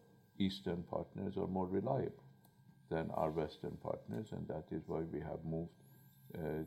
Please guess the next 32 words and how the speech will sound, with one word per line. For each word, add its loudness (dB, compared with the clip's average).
to -2
East. -2
But 6
that 6
doesn't 0
mean 2
that 0
we 0
have -2
now 0
an 0
Eastern 0
orientation -2
of -4
foreign -4
policy. -6
We 0
have 0
a 0
balanced 2
orientation. -4
Our 4
doors 4
are 2
open 0
to 2
anybody 6
who -2
wants 2
to 2
engage, 2
uh, 4